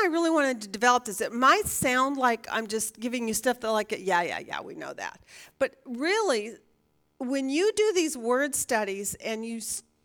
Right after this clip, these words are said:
and you stop and you ponder on it in reflection to where it says, "For the eyes of the Lord move to and fro throughout the earth so that he may strongly support those whose heart is completely his,"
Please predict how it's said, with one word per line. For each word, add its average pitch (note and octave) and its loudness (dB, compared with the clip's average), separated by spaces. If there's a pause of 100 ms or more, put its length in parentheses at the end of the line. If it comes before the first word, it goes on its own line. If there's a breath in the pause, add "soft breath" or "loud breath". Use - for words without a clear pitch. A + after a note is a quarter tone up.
and A3+ -2
you A3 -6
stop D#4+ 4
and C#4+ -2
you B3 -2
ponder C#4 0
on A3 0
it C4 0
in D4+ 0
reflection D#4 0
to C4+ -4
where A#3+ 0
it - -4
says, A#3+ 0
"For A#3 -6
the A3 -8
eyes A#3+ 2
of G#3+ -10
the G#3+ -4
Lord A3 0 (340 loud breath)
move A#3+ -2
to D4 -2
and B3+ 0
fro C#4 4
throughout A3 2
the - -8
earth C#4 0
so - -2
that A#3+ 0
he D4 -2
may B3+ -2
strongly C4+ -2
support C#4 -2 (500 loud breath)
those C4+ 4
whose C4+ -4
heart C#4+ -2 (480 soft breath)
is A#3 -4
completely C4 -6
his," A#3 -2